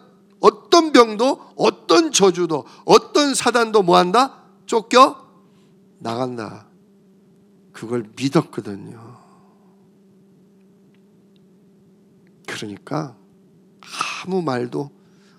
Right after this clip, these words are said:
어떤 상황도 걸리적거리지 않아요. 망설이지 않아요.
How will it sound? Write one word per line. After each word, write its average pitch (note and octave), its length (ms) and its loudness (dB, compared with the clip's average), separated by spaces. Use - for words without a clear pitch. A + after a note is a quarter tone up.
어떤 G3 420 2
상황도 D3 760 -6
걸리적거리지 B2 760 -10
않아요. - 240 -20
망설이지 C3+ 560 -6
않아요. - 260 -20